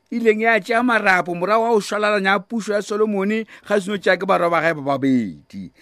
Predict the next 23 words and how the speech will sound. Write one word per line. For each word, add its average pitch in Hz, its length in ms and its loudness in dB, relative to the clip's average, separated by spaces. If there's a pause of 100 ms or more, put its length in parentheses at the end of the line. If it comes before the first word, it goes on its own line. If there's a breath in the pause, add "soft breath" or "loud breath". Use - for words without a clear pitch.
(140 soft breath)
Jeroboam 135 720 0 (160 loud breath)
le 127 100 -4
Jeroboam. 107 800 -6 (180 soft breath)
Fela 233 500 0 (180 soft breath)
se - 160 2
bohlokwa 214 720 0
sa 202 160 -4
Josefate, 185 600 -4
o 185 200 0 (240 loud breath)
ile 226 280 4
a 175 120 0
tšea 202 300 -4
ka 240 160 -2
tsela 147 560 -2 (200 loud breath)
ya 160 140 -2
tatago 170 420 -2
mogolo 143 340 2
wa 135 80 2
gagwe 131 260 -6
Tafita. 131 840 -8 (420 soft breath)
Ga 160 120 0
re 160 60 2
bala, 165 580 2